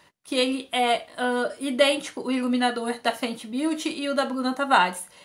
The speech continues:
Ele até se assemelha mais ao da Fenty Beauty, porque ele não tem tanto fundo de cor, mas sim ele deixa mais aquele efeito de, de, das partículas de brilho no rosto,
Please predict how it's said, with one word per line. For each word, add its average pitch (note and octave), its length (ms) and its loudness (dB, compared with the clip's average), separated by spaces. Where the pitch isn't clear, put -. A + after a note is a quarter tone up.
Ele A#3+ 260 2
até C#4 260 4
se D#4 120 -2
assemelha C#4+ 500 0
mais C4 420 4
ao B3+ 140 4
da B3 140 0
Fenty B3 340 -4
Beauty, B3 380 -4
porque - 240 -8
ele B3+ 400 0
não B3 260 0
tem B3+ 220 0
tanto C#4+ 320 2
fundo B3+ 260 -2
de - 140 -10
cor, B3 280 0
mas B3+ 200 4
sim C4 360 0
ele B3+ 120 0
deixa B3 300 2
mais A3+ 240 4
aquele B3+ 280 -2
efeito A#3+ 440 -2
de, A#3 400 -6
de, A#3+ 180 -4
das A#3 180 -4
partículas B3 760 0
de B3+ 80 -2
brilho A#3 360 -6
no C4 100 4
rosto, G#3 440 0